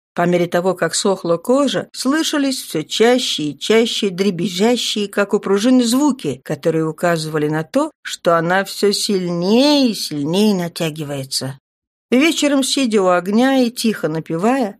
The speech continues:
попробовал Куанеп новый том-том. "Хо-де-хо!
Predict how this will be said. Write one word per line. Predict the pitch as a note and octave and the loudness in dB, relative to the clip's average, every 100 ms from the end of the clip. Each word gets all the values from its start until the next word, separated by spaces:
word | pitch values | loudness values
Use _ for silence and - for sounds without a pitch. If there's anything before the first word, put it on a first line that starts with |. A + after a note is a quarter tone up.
| _ | _
попробовал | - - E3+ G3 F3+ E3 E3 | -8 -6 -2 -2 0 -2 -2
Куанеп | - - F3 F3 D#3+ D3+ - - | -2 0 2 2 0 -4 -10 0
новый | A3+ A#3+ E3+ E3+ | 4 4 2 -2
том-том. | - A3+ A3 D#3 C3 C3+ _ _ _ _ _ | 0 0 0 -4 -6 -10 _ _ _ _ _
"Хо-де-хо! | - A3+ A#3 A#3 A#3 A3 A3+ A3 - - A#3 A3+ G#3 F3 A3+ | 2 4 4 2 -2 0 2 2 -2 2 4 4 2 -2 -8